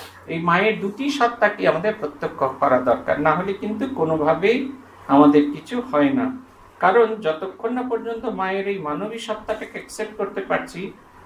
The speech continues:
মায়ের কাছাকাছি আমরা যেতে পারবো না। এবং মায়ের কাছাকাছি যেতে যেতে যখন মায়ের দৈবী সত্তাটাকে আমরা দেখতে পাবো, তখন সেই দৈবী সত্তার সাগরে নিজেদের নিমগ্ন করে, নিজেদের ভেতরে যে ক্ষুদ্রতা, তাকে অতিক্রম করে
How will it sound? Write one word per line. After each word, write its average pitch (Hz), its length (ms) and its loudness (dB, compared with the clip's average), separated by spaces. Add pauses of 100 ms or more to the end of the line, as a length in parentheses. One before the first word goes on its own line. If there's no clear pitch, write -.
মায়ের 185 260 2
কাছাকাছি 208 580 0
আমরা 147 220 0
যেতে 123 280 -8
পারবো 113 320 -6
না। 107 140 -12 (480)
এবং 156 180 2
মায়ের 160 300 4
কাছাকাছি 190 520 0
যেতে 180 300 -6
যেতে 185 300 -4
যখন 160 280 -4
মায়ের 143 260 0
দৈবী 214 340 0
সত্তাটাকে 196 640 -2
আমরা 147 180 -2
দেখতে 143 340 -6
পাবো, 147 380 0 (460)
তখন 240 360 4
সেই 208 260 2
দৈবী 175 380 -4
সত্তার 202 540 4 (220)
সাগরে 151 500 -2 (400)
নিজেদের 214 480 4
নিমগ্ন 139 520 0
করে, 131 240 -6 (460)
নিজেদের 220 680 2
ভেতরে 190 380 -6
যে - 160 -18
ক্ষুদ্রতা, 175 560 -4
তাকে - 280 -10
অতিক্রম 190 560 -4
করে 147 340 -4